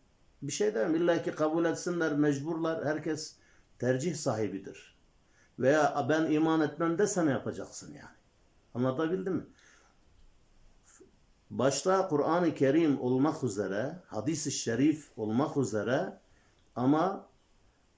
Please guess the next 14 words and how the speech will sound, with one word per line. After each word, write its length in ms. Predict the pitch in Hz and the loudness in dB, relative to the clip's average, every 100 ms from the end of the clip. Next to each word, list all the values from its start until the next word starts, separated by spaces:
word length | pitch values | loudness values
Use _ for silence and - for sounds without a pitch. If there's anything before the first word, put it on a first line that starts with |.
| - | -16
bizim 720 | 98 117 110 185 196 - - - - | -6 -4 2 2 2 -2 -10 -20 -18
günlük 800 | - 113 123 170 208 - - - _ _ _ _ _ _ _ _ _ - | -8 2 4 6 4 2 -12 -18 _ _ _ _ _ _ _ _ _ -4
muamelatımıza 1300 | 120 131 135 127 127 127 135 131 135 131 185 185 131 | 0 2 4 4 4 2 2 2 2 2 2 2 -2
bakacak 600 | 120 - 127 185 190 127 | -4 0 0 0 -2 0
bir 80 | 143 | -2
fıkıh 360 | - 120 165 | 0 0 2
var. 220 | 143 101 - - _ _ _ _ _ _ _ _ _ _ - | 2 -2 -6 -20 _ _ _ _ _ _ _ _ _ _ -8
Anlatabildim 680 | 113 117 139 135 165 202 | -4 -2 0 0 0 0
mi? 200 | 190 117 | 0 -2
Çok 260 | - 175 170 | 0 0 2
zorda 380 | 151 147 123 113 | 2 2 2 0
kaldığın 440 | 165 160 117 110 | 0 0 0 -2
zaman 400 | 95 120 170 185 - _ _ _ _ - | 0 -2 -2 -4 -10 _ _ _ _ 0
eğer 460 | 139 165 127 107 | 2 4 2 -2